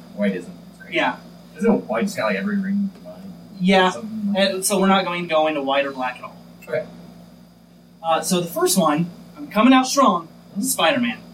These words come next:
Speaker 1: Okay. Hmm. Someone's gotta be Hope, right?
Speaker 2: I was going to say Blue as well.
Speaker 1: Yeah,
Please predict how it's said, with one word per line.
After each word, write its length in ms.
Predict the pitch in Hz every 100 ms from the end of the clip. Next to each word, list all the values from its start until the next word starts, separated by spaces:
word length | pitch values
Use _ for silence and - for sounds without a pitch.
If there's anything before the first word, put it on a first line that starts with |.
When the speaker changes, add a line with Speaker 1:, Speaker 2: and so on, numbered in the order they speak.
| - - - - - - - - - - 98
Speaker 1:
Okay. 340 | 107 - - - - - - - - - - - - -
Hmm. 220 | 208 196 - - - - - - -
Someone's 180 | - 233
gotta 140 | 247
be 60 | 196
Hope, 300 | 185 262 - - - 196
right? 180 | 202 - - - - - - 160
Speaker 2:
I 420 | 165 170 180 180
was 120 | 185
going 200 | 175 185 208
to 40 |
say 160 | 233 247
Blue 340 | 208 349 403
as 100 | 190
well. 280 | 214 415 -
Speaker 1:
Yeah, 220 | 240 208